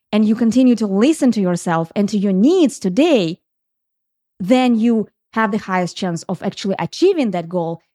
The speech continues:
and feeling great about yourself in the process. Because then you not only know where you want to get to, you always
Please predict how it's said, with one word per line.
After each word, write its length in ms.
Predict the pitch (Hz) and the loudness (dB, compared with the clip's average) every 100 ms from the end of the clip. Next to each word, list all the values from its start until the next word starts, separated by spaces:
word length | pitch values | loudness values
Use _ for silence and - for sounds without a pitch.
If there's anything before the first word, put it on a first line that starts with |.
| _ 214 | _ -6
and 160 | 220 | -6
feeling 540 | - - 240 226 220 196 _ - | -6 -4 -2 0 -2 -6 _ -14
great 320 | - 208 208 | -4 0 0
about 280 | 196 185 170 | 0 -4 -4
yourself 340 | 165 - 156 165 | -8 -8 -10 -8
in 80 | |
the 80 | 151 | -12
process. 480 | 151 156 - - - _ _ _ | -10 -12 -12 -18 -20 _ _ _
Because 280 | - 277 233 | -4 -2 0
then 400 | 214 415 349 262 - _ - | -2 -2 -2 -4 -6 _ -6
you 180 | 208 269 | 0 2
not 280 | 302 508 - | 0 -2 -2
only 280 | 359 349 294 | -2 2 2
know 280 | 254 262 | 2 2
where 220 | 247 226 220 | 0 0 0
you 160 | 208 | 0
want 180 | 196 185 | -2 -4
to 100 | 170 | -8
get 300 | 160 262 302 | -2 -2 -2
to, 140 | - - _ _ _ - | -10 -18 _ _ _ -4
you 180 | 214 - | -4 0
always 640 | 294 359 427 415 370 - | 0 2 0 0 -2 -6